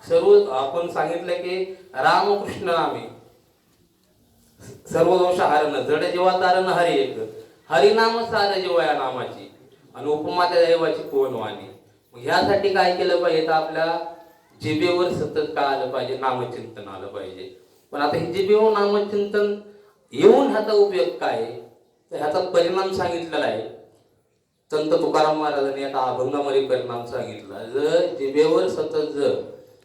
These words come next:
नामचिंतन आलं, तर पूज्य बापूजींनी एक कीर्तन केलं होतं. पहिल्या दिवशी कीर्तन होतं आमच्या गावामध्ये आणि अभंग होता, "काय सुख आहे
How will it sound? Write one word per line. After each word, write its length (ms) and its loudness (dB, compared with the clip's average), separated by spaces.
नामचिंतन 680 -4
आलं, 260 -4
तर 60 -14
पूज्य 260 -4
बापूजींनी 960 -2
एक 200 -20
कीर्तन 400 -4
केलं 160 0
होतं. 420 -8
पहिल्या 280 2
दिवशी 340 -6
कीर्तन 280 -4
होतं 200 -2
आमच्या 340 -4
गावामध्ये 640 -2
आणि 600 -10
अभंग 320 -4
होता, 260 -8
"काय 400 2
सुख 240 -6
आहे 380 2